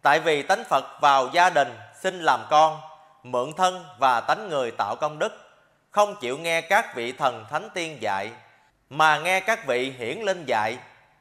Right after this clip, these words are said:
Theo các vị hiển linh này, nên không biết công đức là gì, không tạo được. Khi các tánh Phật mượn thân và tánh người, mê đủ thứ,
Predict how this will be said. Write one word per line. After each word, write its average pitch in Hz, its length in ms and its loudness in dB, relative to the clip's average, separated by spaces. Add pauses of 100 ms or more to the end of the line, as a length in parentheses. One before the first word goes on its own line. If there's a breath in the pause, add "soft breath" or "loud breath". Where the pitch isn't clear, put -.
(180)
Theo 196 220 2
các 202 240 -2
vị 135 200 0
hiển 131 220 -8
linh 185 240 -4
này, 123 260 0 (480)
nên 180 340 0
không 175 180 -6
biết 240 280 -4
công 175 240 2
đức 240 240 -4
là 127 120 2
gì, 113 360 -6 (400)
không 185 340 -2
tạo 120 260 0
được. 104 400 -6 (640)
Khi 196 260 0
các 233 180 2
tánh 233 160 0
Phật 135 320 0
mượn 131 260 -6
thân 190 380 0
và 135 160 2
tánh 196 240 -2
người, 127 300 -2 (360)
mê 175 300 2
đủ 131 240 -4
thứ, 185 300 -4